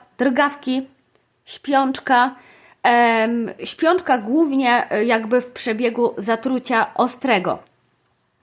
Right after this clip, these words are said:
Em, mogą wystąpić również postępujące niedowłady ze skurczami mięśni, e, i tu w przypadku zatrucia podostrego tak może być to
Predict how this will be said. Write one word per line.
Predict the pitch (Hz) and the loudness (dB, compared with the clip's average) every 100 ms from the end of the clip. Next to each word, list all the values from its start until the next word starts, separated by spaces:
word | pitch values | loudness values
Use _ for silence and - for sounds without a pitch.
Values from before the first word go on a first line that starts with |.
| - | -12
Em, | 226 220 208 196 214 - _ _ _ _ _ - | -8 -4 -4 -4 -8 -14 _ _ _ _ _ -14
mogą | 196 226 339 285 220 | -4 0 2 2 0
wystąpić | 208 196 294 330 240 214 | -4 -4 0 0 -2 -4
również | 247 269 311 370 - - - | -4 0 2 0 -2 -16 -8
postępujące | 220 - 196 202 190 269 359 359 285 | -8 -6 -8 -4 -2 0 0 0 -2
niedowłady | 233 185 185 180 190 160 170 208 311 - - | -2 -4 -4 -4 0 0 2 0 0 -8 -18
ze | 190 190 403 | -8 2 2
skurczami | - - 254 - 247 214 180 | 2 -6 -6 -2 -2 -2 -4
mięśni, | 180 208 262 294 294 269 254 269 - - - - | -4 -4 -2 -4 -2 -2 -2 -4 -8 -20 -14 -2
e, | 226 214 214 - _ - | 0 2 -2 -6 _ -8
i | 254 | -4
tu | 311 294 277 - _ _ | -2 -2 -2 -8 _ _
w | _ | _
przypadku | - 226 269 262 - | -10 0 0 0 -4
zatrucia | 220 202 226 240 240 214 | -4 -4 -4 -6 -4 -4
podostrego | - 226 214 - 220 - 233 196 | -2 -2 0 -4 -4 -4 -2 -2
tak | 190 208 | -6 -6
może | 226 240 220 | -2 -2 -4
być | 208 - | -8 -4
to | 208 | -2